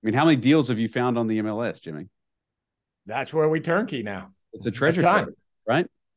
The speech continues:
Speaker 2: Well,
Speaker 1: And,
Speaker 2: I,
Speaker 1: and
Speaker 2: go ahead.
Speaker 1: and the investors that, uh, or, or the real estate agents that are helping these investors, I think his, his take on it is simply he's trying to encourage other, uh, agents to partake in the acquisition of assets, because he said, "Look,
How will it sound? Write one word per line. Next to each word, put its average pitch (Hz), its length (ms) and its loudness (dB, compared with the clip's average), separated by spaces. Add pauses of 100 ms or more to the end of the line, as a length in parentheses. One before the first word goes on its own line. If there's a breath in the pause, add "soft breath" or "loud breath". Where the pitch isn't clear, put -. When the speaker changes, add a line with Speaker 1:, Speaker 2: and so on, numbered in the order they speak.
(380)
Speaker 2:
Well, 107 120 4
Speaker 1:
And, - 120 6
Speaker 2:
I, 190 100 4
Speaker 1:
and 185 200 4 (1000)
Speaker 2:
go 170 100 4
ahead. 147 240 0 (340)
Speaker 1:
and 117 120 4
the 117 80 6
investors 110 500 2
that, 104 220 0
uh, 101 200 0
or, 104 160 2
or 110 160 2
the 104 80 0
real 117 180 0
estate 110 340 -2
agents 117 460 -2
that 92 120 -2
are - 20 -10
helping 139 260 -2
these 92 140 0
investors, 90 460 -6
I 98 100 0
think 104 260 -2 (300 soft breath)
his, 131 240 0
his 131 220 -2
take 104 240 -2
on 104 120 2
it 98 100 0
is 98 140 0
simply 104 280 -4
he's 123 120 -2
trying 113 200 0
to 101 80 2
encourage 107 560 -2
other, 110 420 0 (540)
uh, 101 340 0
agents 101 540 0
to 117 240 0
partake 123 640 0
in 110 280 2
the 101 160 2
acquisition 110 580 -2
of 90 80 -2
assets, 82 440 -4
because 120 360 -4
he 120 80 -2
said, 120 200 -2
"Look, 143 220 0